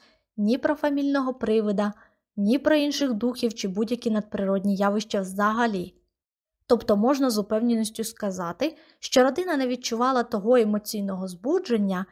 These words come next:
яке необхідне для зустрічі з подібними явищами. Згідно зі спогадами самого посла, за легкою вечерею вони теревенили лише про те,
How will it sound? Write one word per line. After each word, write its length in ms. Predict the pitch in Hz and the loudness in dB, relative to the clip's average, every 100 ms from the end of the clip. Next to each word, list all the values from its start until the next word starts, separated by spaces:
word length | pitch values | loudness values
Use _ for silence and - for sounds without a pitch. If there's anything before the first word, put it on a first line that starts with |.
| _ _ | _ _
яке 280 | 226 226 233 | -2 0 2
необхідне 500 | 214 202 - 320 277 | 2 0 0 0 2
для 180 | 202 190 | 2 0
зустрічі 560 | 180 233 262 233 233 | -2 -4 -4 -6 -4
з 40 | 233 | -6
подібними 600 | - 214 202 214 226 220 | -2 -2 0 0 2 2
явищами. 800 | 202 202 180 180 - 185 175 - _ _ _ _ _ _ - | 0 0 0 -4 -6 -8 -8 -10 _ _ _ _ _ _ -4
Згідно 480 | 214 196 269 226 220 | 0 4 4 4 2
зі 120 | 208 | 0
спогадами 580 | 208 220 202 208 196 202 | -2 -2 0 2 0 -2
самого 440 | - 196 190 185 | -4 -4 -2 -4
посла, 500 | 185 196 - 247 339 339 - - - | -6 -8 0 0 0 -4 -20 -16 -2
за 160 | 240 | 2
легкою 440 | 285 294 381 359 254 | 2 2 0 0 2
вечерею 560 | 226 - 339 311 254 | 0 0 0 2 2
вони 220 | 226 220 | 0 -2
теревенили 640 | 226 214 208 247 277 254 220 | 0 0 0 0 0 2 2
лише 300 | 214 208 214 | 0 0 -2
про 200 | 220 233 | 0 -4
те, 260 | 233 403 | 0 0